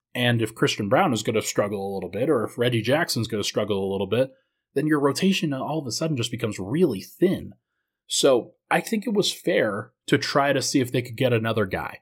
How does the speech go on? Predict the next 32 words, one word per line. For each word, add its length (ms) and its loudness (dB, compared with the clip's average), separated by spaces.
Like, 240 -2
Justin 320 2
Holiday 320 4
can 200 2
replace 480 2
somebody 380 2
on 120 2
the 100 4
wing. 420 -6
There's 220 2
no 180 4
doubt 240 2
about 300 -6
that. 180 -10
What 180 2
if 100 2
you 60 4
need 180 4
somebody 300 4
to 80 0
replace 460 2
at 80 -4
the 80 -2
forward 520 4
or 80 4
in 80 2
the 80 0
front 300 -2
court? 300 -6
Something 520 2
like 260 -4
that. 180 -6